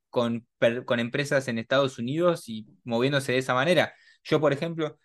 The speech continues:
vivo en Argentina porque me gusta estar cerca de mi familia, estuve muchos años viajando, ahora estoy más quieto,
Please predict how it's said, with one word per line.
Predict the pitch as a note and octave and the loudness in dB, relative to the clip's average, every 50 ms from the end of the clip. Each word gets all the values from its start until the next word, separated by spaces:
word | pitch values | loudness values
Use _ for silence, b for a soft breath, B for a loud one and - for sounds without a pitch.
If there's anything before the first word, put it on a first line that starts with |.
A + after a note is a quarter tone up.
| _ _ | _ _
vivo | D3+ D#3+ E3+ | 6 8 8
en | D#3+ C#3 | 8 6
Argentina | B2 B2+ B2+ B2 C3 F3 F#3 D#3+ | 4 2 0 -2 -2 0 0 2
porque | B2+ A#2 A2 A2 G#2+ A2 - - | 2 2 0 -2 -4 -6 -10 -12
me | A2+ G#2+ A2 - A#2 | -14 -14 -10 -4 0
gusta | B2 C3 C3 C3+ | 0 2 0 0
estar | C3+ - B2 | -4 -6 -6
cerca | - C3 A#2+ B2 | -4 -2 0 2
de | A#2 | 2
mi | A2+ A2 | 0 0
familia, | - A2 A2 B2 D3 D#3+ D#3+ D3+ C#3+ B2+ B2 A#2+ A2+ | 0 0 2 2 2 2 4 2 2 4 4 4 2
estuve | A2 - C3 B2+ | 2 0 0 0
muchos | C3 C3 C3 - - | 0 -2 -4 -6 -8
años | B2+ B2 A#2 | -6 -6 -4
viajando, | A2 A2 G#2+ - D3 D3 C3+ A#2+ | -4 -4 -2 0 0 2 2 2
ahora | A2+ A2+ | 0 0
estoy | - B2 | -2 -6
más | A#2 A#2 - | -6 -6 -4
quieto, | - D3 C3+ A2+ C3 C3+ | -2 -2 0 0 0 -2